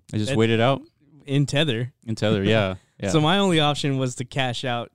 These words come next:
Speaker 2: into fiat. And then, yeah, if, if anybody listens, they know what kind of nightmare that turns
Speaker 1: <laughs>
Speaker 2: into
Speaker 1: Yeah.
Speaker 2: as far as, like, taxes and shit.
Speaker 1: Right.
Speaker 2: But yeah, stable coins are fucking amazing for that purpose. You don't
Speaker 1: For
Speaker 2: have
Speaker 1: sure.
Speaker 2: to.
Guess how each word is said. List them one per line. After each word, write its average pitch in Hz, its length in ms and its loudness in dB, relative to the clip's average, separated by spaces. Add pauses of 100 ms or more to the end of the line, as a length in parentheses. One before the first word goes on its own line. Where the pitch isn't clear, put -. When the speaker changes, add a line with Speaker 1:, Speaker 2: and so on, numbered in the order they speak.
Speaker 2:
into 107 240 -20
fiat. 104 420 -6
And 107 120 -6
then, 110 60 -4
yeah, 110 560 -4
if, - 100 -14
if 117 160 -12
anybody 127 380 -4 (160)
listens, 120 480 -8
they 117 120 -6
know 123 140 -2
what 113 260 -8
kind 131 160 -8
of 107 60 -6
nightmare 110 380 -6
that 120 160 -8
turns 104 280 -8
Speaker 1:
<laughs> - 20 -10
Speaker 2:
into 110 200 0
Speaker 1:
Yeah. 113 240 0 (400)
Speaker 2:
as 120 120 -6
far 123 200 -6
as, 113 100 -2
like, 107 160 -6
taxes 113 520 -6
and 95 120 -12
shit. 104 300 -14
Speaker 1:
Right. 101 320 -2 (240)
Speaker 2:
But 117 220 -10
yeah, 131 200 0
stable 151 360 0
coins 139 380 -2
are 107 100 -2
fucking 127 720 -6
amazing 110 520 -6 (300)
for 123 140 -2
that 120 200 -4
purpose. 107 460 -6
You 110 80 -8
don't 113 160 -6
Speaker 1:
For 127 160 -2
Speaker 2:
have 107 100 -4
Speaker 1:
sure. 98 120 -12
Speaker 2:
to. 55 60 -20